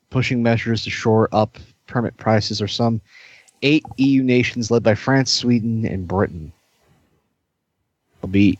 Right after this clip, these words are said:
because Britain hasn't enacted Article fifty yet. They haven't Brexited. So they're still at the table.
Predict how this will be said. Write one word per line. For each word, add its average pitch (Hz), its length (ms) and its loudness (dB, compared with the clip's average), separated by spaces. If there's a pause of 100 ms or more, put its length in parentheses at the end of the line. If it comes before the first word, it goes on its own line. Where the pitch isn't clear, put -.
(200)
because 104 280 -2
Britain 160 240 -2
hasn't 160 440 0
enacted 156 640 0
Article 117 380 0
fifty 117 320 -2
yet. 85 240 -2
They 92 100 -2
haven't 113 320 0
Brexited. 98 540 -4 (880)
So - 260 -2
they're 90 120 0
still 110 300 2
at 90 120 0
the 85 60 -14
table. - 400 -2